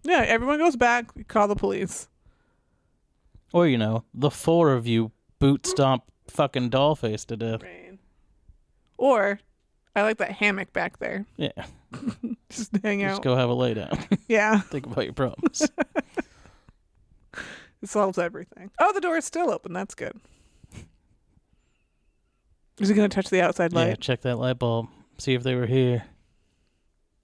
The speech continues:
Speaker 1: Do it. Touch the light, damn it.
Speaker 2: It's like, "You gotta shut the light off on your way out? The fuck's wrong with you?"
Speaker 1: Yeah, don't, like, don't.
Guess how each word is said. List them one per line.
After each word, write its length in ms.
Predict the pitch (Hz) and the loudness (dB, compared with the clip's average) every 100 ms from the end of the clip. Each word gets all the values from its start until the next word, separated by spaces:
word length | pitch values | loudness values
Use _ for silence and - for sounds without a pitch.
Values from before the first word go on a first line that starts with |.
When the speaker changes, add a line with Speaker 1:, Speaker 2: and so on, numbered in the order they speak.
| _ _ _ _ _ _ _ _ _ _ _ _ _ | _ _ _ _ _ _ _ _ _ _ _ _ _
Speaker 1:
Do 140 | 196 175 | 0 2
it. 140 | - _ _ _ _ _ _ _ _ _ _ _ _ _ _ _ _ _ | 0 _ _ _ _ _ _ _ _ _ _ _ _ _ _ _ _ _
Touch 160 | 220 208 | -2 4
the 80 | 233 | 4
light, 220 | 240 226 | 4 2
damn 200 | 220 226 | 0 0
it. 160 | - - _ _ _ _ _ | -2 -6 _ _ _ _ _
Speaker 2:
It's 60 | - | -6
like, 140 | 120 | -4
"You 80 | 120 | 0
gotta 180 | 131 139 | 0 2
shut 220 | - 160 | 0 0
the 80 | 120 | 0
light 220 | 123 170 | 2 4
off 180 | 220 190 | 4 2
on 100 | 147 | 0
your 120 | 123 | 2
way 160 | 151 160 | 2 2
out? 240 | 247 - | 0 -4
The 60 | - - | -12 -10
fuck's 240 | 196 - | -6 -2
wrong 240 | 214 196 | 0 0
with 80 | 143 | -2
you?" 80 | 113 - _ _ _ _ _ _ _ _ _ _ _ _ _ _ _ _ _ _ _ _ _ _ _ _ _ _ _ _ 311 | -6 -14 _ _ _ _ _ _ _ _ _ _ _ _ _ _ _ _ _ _ _ _ _ _ _ _ _ _ _ _ 0
Speaker 1:
Yeah, 120 | 302 | 4
don't, 420 | 302 359 415 302 | 4 4 4 2
like, 420 | 320 349 247 - - | 2 2 -2 -10 2
don't. 500 | 392 302 202 185 | 2 4 0 -4